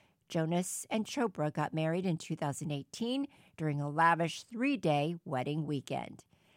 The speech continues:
And it's Mother's Day in Mexico, May tenth, of course.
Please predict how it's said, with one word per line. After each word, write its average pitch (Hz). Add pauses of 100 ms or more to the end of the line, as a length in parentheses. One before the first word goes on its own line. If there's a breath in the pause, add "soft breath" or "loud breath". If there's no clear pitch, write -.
(300 soft breath)
And 233
it's 247
Mother's 277
Day 185
in 175
Mexico, 190 (140)
May 143
tenth, 185
of 190
course. 262